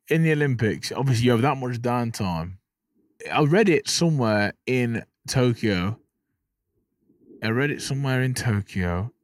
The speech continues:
So I, and I, I couldn't remember exactly what it said. I got back, so I goo-, I googled, you know, uh, quotes about warriors, and it came up first. The first one that came up, and I just felt like being the captain out there,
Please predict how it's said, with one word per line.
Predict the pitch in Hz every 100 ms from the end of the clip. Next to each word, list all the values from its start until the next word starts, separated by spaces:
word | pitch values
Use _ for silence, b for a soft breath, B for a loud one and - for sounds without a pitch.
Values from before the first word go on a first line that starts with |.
| _
So | - 107 101 -
I, | - 101
and | -
I, | 107 101 104 -
I | 117
couldn't | - 180
remember | 151 151 131
exactly | 120 135 131
what | 127
it | 101
said. | 147 120
I | 113
got | 135
back, | 127 110 101 - b b -
so | 120
I |
goo-, | 104 151 160
I | 117
googled, | 123 156 151 135 123 - b b b b
you | -
know, | 120 113 113 107 - _ - 95 - - -
uh, | 123 117 113
quotes | - 147 127 98
about | 120 120 104
warriors, | 120 123 120 117 - - _ -
and | 156 156
it | 123
came | - 175 170
up | 165 -
first. | - 160 147 127
The | 143
first | - 180 156
one | 156
that | 135
came | 107 131 131
up, | 127 - B B -
and |
I | 135
just | 143 147
felt | 165 127
like | 127 123 - - _ 113
being | 113 175 170
the |
captain | 147 180 - - 131
out | 120 101
there, | 110 110 165